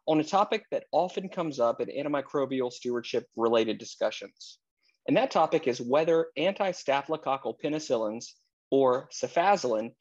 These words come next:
is preferred for Staph aureus or M S S A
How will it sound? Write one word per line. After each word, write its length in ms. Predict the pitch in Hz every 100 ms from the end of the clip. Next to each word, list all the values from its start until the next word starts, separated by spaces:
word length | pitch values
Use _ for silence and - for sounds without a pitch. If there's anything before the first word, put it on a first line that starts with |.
| _ _
is 120 | 135
preferred 580 | 131 143 - 165 156 151
for 200 | - 117
Staph 400 | 117 - 156 160
aureus 460 | 135 123 120 - -
or 320 | 131 120 120 -
M 200 | 139 143 139
S 240 | 123 123 -
S 220 | 117 113 117
A 260 | 107 107